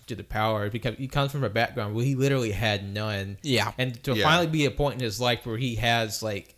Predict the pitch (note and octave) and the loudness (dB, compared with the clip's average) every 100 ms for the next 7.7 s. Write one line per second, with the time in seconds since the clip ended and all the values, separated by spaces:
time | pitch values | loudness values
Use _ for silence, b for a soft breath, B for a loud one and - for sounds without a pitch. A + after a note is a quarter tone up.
0 | - F3+ F3 D#3+ C#3 B2 C3 C3+ A#2+ B2 | 4 8 10 10 6 2 2 2 2 0
1 | - G2+ G2 F#2+ G2+ C3+ D#3 D3+ C#3+ C3+ | -2 -4 -4 -2 2 4 2 2 0 0
2 | - D#3 E3+ D3 A#2 D#3+ D#3+ C#3 B2 A#2+ | 0 4 4 4 2 -2 -2 -2 -2 -4
3 | - - b b - C3 - C3 B2 A2+ | -6 -8 b b -4 -2 -2 0 0 0
4 | - _ _ - B2+ C#3+ C#3+ B2 C3 - | -6 _ _ -10 -2 0 0 0 0 0
5 | C#3 - B2 A#2 B2 - A#2 A#2+ A#2 B2 | -4 -4 -6 -6 -6 -6 -4 -4 -2 -4
6 | A2+ A#2 A2 B2 A2+ A2 B2+ A#2+ A2+ - | -4 -6 -4 -4 -4 -4 -4 -4 -2 0
7 | A#2+ A#2+ A#2 A2+ G2+ G#2+ G#2 | 2 2 0 -4 -4 -6 -8